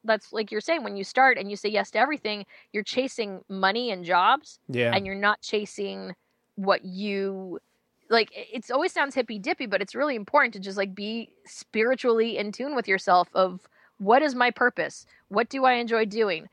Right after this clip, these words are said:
Speaker 1: What is, what is, what serves me the best as a human being?"
Speaker 2: Yeah.
Speaker 1: And then magically, it, that, that vibration, like, resonates with the, uh, with other people who are, uh, witnessing you work, listening to your auditions,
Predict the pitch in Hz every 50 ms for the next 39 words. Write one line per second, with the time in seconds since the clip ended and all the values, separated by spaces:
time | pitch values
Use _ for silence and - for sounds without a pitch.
0 | _ _ _ _ _ 202 220 254 277 285 262 247 233 - - 208 202 202 233 247
1 | 269 320 311 294 - - 240 311 311 - - - - 254 269 277 277 240 247 240
2 | 240 233 208 190 185 190 190 240 302 - - - - - _ - 226 208 214 214
3 | 220 208 208 196 180 180 180 208 247 277 302 - _ _ _ - 123 110 98 95
4 | - _ 190 202 208 214 214 208 208 196 185 175 180 196 202 - 254 - - 262
5 | 262 262 269 - - 196 190 - _ _ 208 190 196 220 - - _ - 185 180
6 | 185 185 180 190 196 - - _ 185 190 175 185 185 170 180 190 - 233 202 190
7 | 180 165 165 175 170 170 185 196 196 190 180 180 - 175 185 180 175 - 165 180
8 | - - 190 185 - - 208 190 185 170 - - 196 190 196 190 190 190 180 175
9 | 175 175 151 - _ _ 165 - _ _ - 185 190 185 _ _ _ _ 160 185
10 | 185 208 - 190 196 - - 208 196 190 180 175 175 175 185 190 - - 180 175
11 | - 196 190 185 175 - 190 180 170 165 175 - 170 175 - 196 185 185 185 180